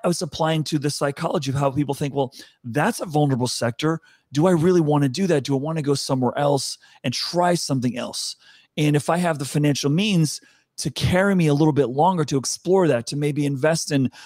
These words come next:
some more learning or time doing that, I think I'm going to take advantage of that." And that, it's not a bad thing. That's, that's a beautiful thing.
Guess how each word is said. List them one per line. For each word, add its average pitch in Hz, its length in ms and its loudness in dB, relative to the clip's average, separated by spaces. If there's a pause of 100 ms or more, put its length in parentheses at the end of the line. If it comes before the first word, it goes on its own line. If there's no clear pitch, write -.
some - 220 -2
more 147 180 4
learning 139 520 2
or 117 120 0
time 156 380 -2
doing 147 280 0
that, 117 200 0 (300)
I 165 100 0
think 175 240 -2
I'm 151 120 0
going 139 160 2
to 131 60 2
take 123 220 -4
advantage 127 400 0
of 113 80 -4
that." 107 240 -4 (380)
And 156 180 0
that, 240 320 0 (540)
it's 190 200 -4
not 277 120 2
a 233 60 2
bad 240 320 2
thing. 107 320 -4 (200)
That's, 180 280 -2
that's 175 240 0
a 180 40 2
beautiful 160 460 2
thing. 123 360 -4